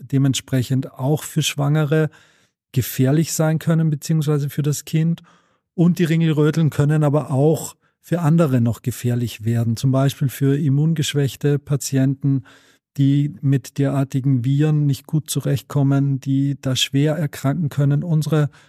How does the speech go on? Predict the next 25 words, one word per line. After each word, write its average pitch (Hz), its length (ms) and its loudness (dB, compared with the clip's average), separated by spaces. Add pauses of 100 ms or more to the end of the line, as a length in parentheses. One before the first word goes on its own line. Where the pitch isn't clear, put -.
(160)
Patienten 147 500 0
zum 139 160 2
Beispiel 143 340 0
bei 143 140 -2
uns 147 280 0
in 151 80 0
der 139 120 -2
Klinik, 147 580 -2
äh, 156 560 -2
sowohl 139 300 0
bei 139 100 0
dir 143 260 0
als 135 140 -2
auch 139 160 -2
bei 139 120 0
mir, 139 280 2
also 139 160 0
die 135 240 -2 (540)
onkologischen 147 720 2
Patienten 139 460 -2
mit 131 180 -2
Krebserkrankungen, 135 960 -2
die 139 140 -2
sind 139 260 0
davon 135 480 0